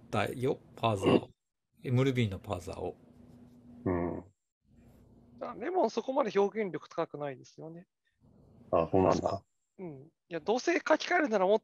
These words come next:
Speaker 3: と、え、あの、表現力の高いパーサーで、を導入して、もっとRubyの文法を複雑にしてやろうぜというような、のことはなんか、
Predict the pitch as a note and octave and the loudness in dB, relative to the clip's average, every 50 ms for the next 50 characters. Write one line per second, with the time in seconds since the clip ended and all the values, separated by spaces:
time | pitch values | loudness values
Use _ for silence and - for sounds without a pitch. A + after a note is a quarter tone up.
0 | _ - F#3+ E3 D3+ D#3 - - _ E3+ D#3 - _ _ _ _ F#3+ F#3 - - | _ 0 0 0 0 -2 -4 -8 _ -14 -14 -14 _ _ _ _ -8 -6 -4 -2
1 | F#3 E3+ E3+ - - G3 G#3 G#3 A3+ A3+ G#3 F3+ F3 - E3 D#3 - - E3 - | -4 -4 -2 4 4 4 6 6 2 0 0 0 -2 -4 -4 -4 -2 -2 0 4
2 | - A#3+ G#3 F#3+ F#3+ - - - _ _ - F3 E3 D#3+ D#3 - - E3+ E3 D#3+ | 6 6 6 6 4 0 -4 -14 _ _ 2 4 4 4 2 0 2 2 2 2
3 | D#3+ E3 D#3+ E3 F3+ - - E3+ E4+ A#3 F#3 F3+ F3 - - _ D#3+ E3 E3+ E3+ | 2 0 -2 -2 -4 -8 -10 -10 -6 -2 -2 -2 -2 -4 -4 _ -2 0 0 0
4 | E3 E3 E3 E3 - - - A#3 A#3 A#3 A3+ - - - - - _ - A3 G#3+ | -2 -2 -4 -4 -6 -6 -2 0 0 0 -2 -4 -10 -18 -20 -14 _ 2 2 2
5 | - - - F3+ E3+ D#3 F3+ G3 F#3+ F#3+ F3 E3 D#3 D3+ C#3+ B2+ - _ _ - | 2 -2 -2 -2 0 0 0 0 0 -2 -2 -2 -4 -4 -6 -8 -10 _ _ -18
6 | D#3+ C#3+ D3+ C#3 C3+ E3 E3+ E3 - - D#3+ D#3+ D#3 D3 - - F3+ F#3+ F#3 - | -12 -10 -10 -8 -6 -6 -6 -8 -6 -2 0 0 0 2 0 0 0 0 -2 -4
7 | F#3+ F#3+ F#3+ - - - F#3+ F#3 F#3 G3+ F#3+ F3+ D#3 G#3 - - G3 F3+ D#3+ D3+ | -6 -6 -6 -6 -2 0 0 2 4 4 2 2 0 -2 -4 -2 -4 -2 -2 -2
8 | C#3+ C#3+ C#3+ C#3 - - - - - _ - B2+ C3+ - - D#3+ D3+ - - - | -2 -2 -4 -4 -6 -14 -20 -20 -16 _ 4 6 8 8 6 6 2 -2 2 6
9 | - B3+ A#3+ G#3+ F#3+ F#3 F3 D#3 - D3+ C#3+ C#3 - | 10 10 12 10 10 8 4 4 4 2 2 2 0